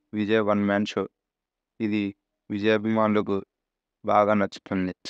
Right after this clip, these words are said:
మనం మాట్లాడుకోబోయే చిత్రం పేరు సర్కార్. నటీనటుల విషయానికొస్తే విజయ్ దళపతి, కీర్తి సురేష్, వరలక్ష్మి శరత్ కుమార్,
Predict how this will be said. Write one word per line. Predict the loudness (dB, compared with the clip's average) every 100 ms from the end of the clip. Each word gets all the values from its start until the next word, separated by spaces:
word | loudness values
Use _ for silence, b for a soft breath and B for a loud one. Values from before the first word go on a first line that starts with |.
| -18 _ _ -2 -2 -2 -8 -10 -4
మనం | -2 0
మాట్లాడుకోబోయే | 0 2 2 2 0 0 0 0
చిత్రం | -4 -6 -4 -2
పేరు | 0 -2 -4 -10 _ _
సర్కార్. | -10 0 0 2 0 0 _ _ _ _ _ _ _ _
నటీనటుల | -4 -2 0 0 0 0
విషయానికొస్తే | -2 0 -2 0 -2 -2 -6 -6 _ _ _ _ _ _
విజయ్ | -4 0 2
దళపతి, | 2 0 0 0 0 -2 -6 _ _ _ _ _ _
కీర్తి | -4 -2 -2 -2
సురేష్, | 0 0 0 -6 _ _ _ _ _ _ _ -4
వరలక్ష్మి | -2 2 0 0 -2
శరత్ | 0 -2 -2
కుమార్, | -4 -2 -2 -6